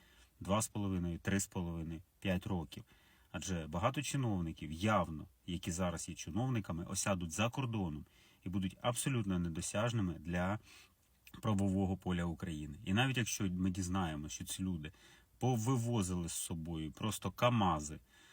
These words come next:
е, всякого народного добра, нічого, ніяким способом дістатися до них і конфіскувати все те добро, яке може перетворитися в заводи, фабрики, пароходи,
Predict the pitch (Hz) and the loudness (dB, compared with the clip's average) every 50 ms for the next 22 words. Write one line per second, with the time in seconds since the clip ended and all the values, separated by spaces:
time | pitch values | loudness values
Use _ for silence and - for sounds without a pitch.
0 | - - - - _ _ - - 87 82 85 85 85 80 78 - - 117 107 92 | -20 -20 -20 -20 _ _ -6 -4 -4 -2 -2 -4 -6 -6 -6 -2 2 2 2 2
1 | - - 85 87 85 90 92 90 90 80 82 85 82 82 78 90 87 101 117 127 | 2 -2 -2 -2 0 0 0 0 0 -2 -2 -4 -4 -2 -2 -2 -2 0 0 0
2 | 135 139 - - 98 104 123 123 - - - 104 87 76 78 85 87 92 104 101 | 0 -2 -4 -2 0 2 2 2 2 0 0 0 -2 -2 -2 -2 0 0 2 0
3 | 92 - - 87 80 - - - - 110 101 92 - - - 76 76 76 78 76 | 0 -2 -4 -4 -2 -2 -4 -4 -2 -2 0 0 0 -2 -6 -8 -8 -8 -6 -4
4 | 87 - - - 123 135 - 117 - - 98 80 85 82 80 80 - - - - | -4 -2 0 0 0 0 0 -4 -4 -4 -4 -4 -4 -4 -4 -6 -6 -10 -16 -20
5 | - - - - - _ - 98 95 90 - - 104 101 - - - - - 120 | -20 -20 -20 -20 -20 _ -2 0 0 0 2 2 0 2 2 0 -2 0 0 0
6 | 110 113 101 85 - - - - - 90 - - 82 87 110 98 92 104 101 95 | 2 2 2 2 0 -2 -6 -6 -8 -6 -6 -6 -2 0 0 0 2 2 2 2
7 | 85 80 80 - - 90 87 85 92 98 110 117 107 92 98 - - 90 87 85 | 0 0 -4 -4 -4 -4 -4 0 0 2 2 4 2 2 0 -2 -2 -2 -4 -2
8 | - 90 85 87 80 - 92 - - 80 82 90 98 98 101 117 104 90 76 80 | -4 -4 -4 -4 -4 -6 -6 -6 -6 -6 -2 0 0 2 2 2 2 2 0 -2
9 | - - 104 101 95 80 92 87 - - - - 98 92 92 - - - 120 113 | -2 2 2 4 4 2 0 -6 -8 -10 -6 -4 -2 0 0 -2 -2 -2 0 0
10 | 101 82 82 | 0 0 -2